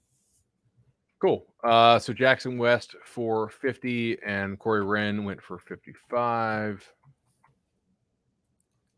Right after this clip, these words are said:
All right. Um, Galen Goss, all the way up to two hundred ninety pounds.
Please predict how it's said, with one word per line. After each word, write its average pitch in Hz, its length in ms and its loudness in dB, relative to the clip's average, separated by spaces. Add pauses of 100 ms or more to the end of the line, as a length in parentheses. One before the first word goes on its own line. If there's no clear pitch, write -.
(140)
All 90 100 -2
right. 90 260 0 (180)
Um, 98 480 -2 (1700)
Galen 226 240 8
Goss, - 540 4 (240)
all 120 180 4
the 135 80 2
way 131 80 4
up 135 120 0
to 117 60 -18
two 143 180 -6
hundred 113 280 -4
ninety 127 460 -4
pounds. 110 580 -4